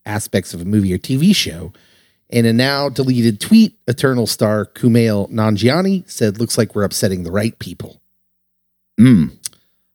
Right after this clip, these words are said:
Speaker 1: Um, you know, we got into this in our first episode talking about woke culture and pop culture.
Speaker 2: Yeah.
Speaker 1: I'm not a fan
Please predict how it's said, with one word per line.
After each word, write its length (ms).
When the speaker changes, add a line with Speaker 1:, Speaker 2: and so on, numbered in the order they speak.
Speaker 1:
Um, 320
you 140
know, 80
we 180
got 220
into 180
this 380
in 100
our 100
first 300
episode 600
talking 320
about 260
woke 380
culture 340
and 180
pop 240
culture. 440
Speaker 2:
Yeah. 320
Speaker 1:
I'm 220
not 320
a 60
fan 680